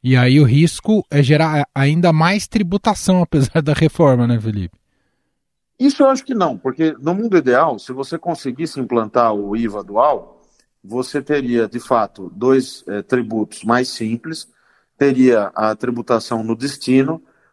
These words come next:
Speaker 2: conseguiria acabar com esse represamento de créditos de I C M S que acontece hoje, enfim, você teria um imposto sobre valor adicionado,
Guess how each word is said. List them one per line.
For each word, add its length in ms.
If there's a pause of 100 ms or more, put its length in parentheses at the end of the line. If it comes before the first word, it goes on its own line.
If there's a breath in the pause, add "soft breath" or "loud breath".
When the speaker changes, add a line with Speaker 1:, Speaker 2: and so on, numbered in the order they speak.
(120)
Speaker 2:
conseguiria 640
acabar 460
com 180
esse 220
represamento 920
de 140
créditos 680
de 140
I 20
C 200
M 140
S 300
que 100
acontece 560
hoje, 320
enfim, 300
você 240
teria 340
um 80
imposto 340
sobre 140
valor 300
adicionado, 640